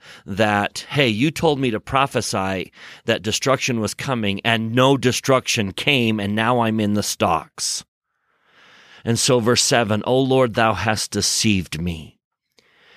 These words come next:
and I was deceived. Thou art stronger than I, and hast prevailed.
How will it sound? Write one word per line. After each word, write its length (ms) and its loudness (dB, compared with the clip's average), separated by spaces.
and 280 -2
I 180 2
was 320 0
deceived. 720 -4
Thou 260 2
art 240 2
stronger 540 0
than 180 2
I, 260 0
and 260 -4
hast 380 -4
prevailed. 680 -10